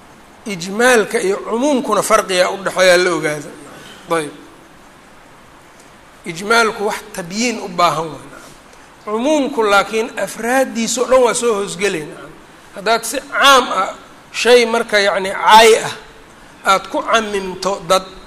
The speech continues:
cumuumkaasi afraadda dhan waa soo wada gelayaan. Hadhow marka midkaas ani uma jeedin iyo ma soconaysa. Laakiin ijmaalku wax tabyiin u baahan waa. Dayib.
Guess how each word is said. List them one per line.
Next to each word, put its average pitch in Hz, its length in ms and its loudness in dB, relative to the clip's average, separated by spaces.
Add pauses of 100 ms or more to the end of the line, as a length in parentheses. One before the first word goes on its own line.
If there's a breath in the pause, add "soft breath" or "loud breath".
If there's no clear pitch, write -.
(100)
cumuumkaasi 220 840 0
afraadda 220 460 -4
dhan 233 200 2
waa 196 80 -2
soo 196 220 -2
wada 175 140 -4
gelayaan. 147 520 -6 (520 loud breath)
Hadhow 202 240 -2
marka 208 260 -4
midkaas 208 400 0
ani 214 180 -6
uma 208 220 -6
jeedin 202 580 -2
iyo 180 200 -8
ma 196 120 -6
soconaysa. 170 540 -8 (680 loud breath)
Laakiin 220 320 -2 (140)
ijmaalku 240 840 0
wax 220 240 -2
tabyiin 208 480 -6
u 196 100 -10
baahan 160 460 0
waa. 135 120 -16 (720)
Dayib. 160 220 0